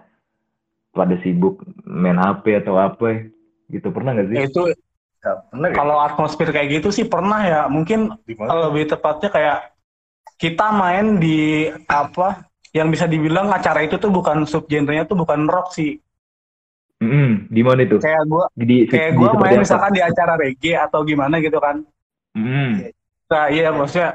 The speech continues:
Speaker 2: ini secara ini aja ya, misalkan lu nanya gitu. Beneran, kita main di acara reggae gitu. Apa, terus
Speaker 1: <laughs>
Speaker 2: gimana sih? Dia penontonnya yang, yang, eh, secara nggak langsung ketika dia datang ke situ kan otomatis pasti pengennya nonton reggae kan?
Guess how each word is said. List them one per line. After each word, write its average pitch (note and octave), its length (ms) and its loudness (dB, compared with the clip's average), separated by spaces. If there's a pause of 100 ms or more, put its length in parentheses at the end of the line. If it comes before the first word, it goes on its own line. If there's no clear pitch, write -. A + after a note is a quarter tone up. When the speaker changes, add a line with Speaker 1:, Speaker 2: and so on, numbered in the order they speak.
Speaker 2:
ini D#3+ 160 0
secara C#3+ 480 0
ini C3+ 160 -2
aja D3 180 0
ya, C#3 100 0
misalkan D#3 360 0
lu F#3+ 100 0
nanya F3+ 280 2
gitu. D3+ 180 0 (960)
Beneran, D3 360 0
kita D#3+ 200 0
main G3+ 160 2
di F#3+ 80 2
acara F3+ 260 0
reggae D3 420 -2
gitu. D#3+ 240 0 (580)
Apa, G3 380 0
terus G3+ 280 0
Speaker 1:
<laughs> E3+ 340 0
Speaker 2:
gimana E3+ 300 0
sih? A#3+ 160 0 (480)
Dia G3 340 2
penontonnya F#3+ 600 0
yang, G3+ 160 0 (180)
yang, D#3+ 220 0 (240)
eh, E3 400 0
secara F3 320 0
nggak E3 160 2
langsung F3 260 -2
ketika F#3 300 0
dia D#3 160 2
datang D#3 240 0
ke D#3 80 -2
situ E3+ 160 -4
kan A3+ 160 0
otomatis G#3+ 320 0
pasti G#3+ 240 -2
pengennya E3+ 400 0
nonton E3 320 -2
reggae D#3+ 260 0
kan? C3 300 -2